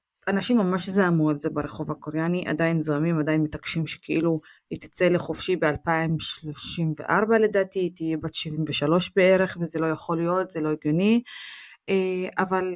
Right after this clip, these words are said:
כאילו באמת לא הצליחו להוכיח שהיא רצחה את פארק, וכאילו גם אם היא רק שמרה את הגופה שלו,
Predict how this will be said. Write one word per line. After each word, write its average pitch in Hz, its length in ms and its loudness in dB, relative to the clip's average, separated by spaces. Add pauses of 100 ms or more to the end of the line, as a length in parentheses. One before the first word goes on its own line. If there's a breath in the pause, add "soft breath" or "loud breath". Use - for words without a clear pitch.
(120)
כאילו 220 300 0
באמת 190 300 -2
לא 214 40 0
הצליחו 165 500 -4
להוכיח 156 480 -4
שהיא 160 180 -10
רצחה 160 320 -8
את - 120 -16
פארק, 240 420 -2
וכאילו 156 1040 -4
גם 254 160 2
אם 277 140 4
היא 262 140 0
רק 226 160 -6
שמרה 196 380 0
את 220 160 -8
הגופה 165 440 -4
שלו, 240 280 2